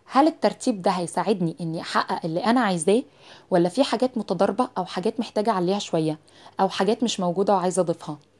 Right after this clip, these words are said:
تلاتة، تاخدي القايمة الجديدة دي وتخليها هي البوصلة المحركة لقراراتك، وانت بتشتري عربية، وانت بتتجوزي، وانت بتقرري هتسافري فين، هتدرسي ايه، كل حاجة.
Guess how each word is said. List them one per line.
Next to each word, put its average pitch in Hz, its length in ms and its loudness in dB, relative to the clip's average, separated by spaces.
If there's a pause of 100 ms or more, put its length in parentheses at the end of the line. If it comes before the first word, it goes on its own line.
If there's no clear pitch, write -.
(1200)
تلاتة، 208 400 2 (640)
تاخدي 302 260 4
القايمة 294 360 6
الجديدة 254 400 4
دي 214 260 -2 (180)
وتخليها 196 640 0
هي 254 240 6
البوصلة 196 420 0
المحركة 180 520 -4
لقراراتك، 165 540 -4 (580)
وانت 320 180 2
بتشتري 214 400 0
عربية، 170 500 2 (300)
وانت 320 160 2
بتتجوزي، 170 680 0 (260)
وانت 320 200 2
بتقرري 185 440 0
هتسافري 175 400 -4
فين، 185 320 0 (200)
هتدرسي 214 520 -4
ايه، 196 260 2 (340)
كل 240 260 2
حاجة. - 340 -8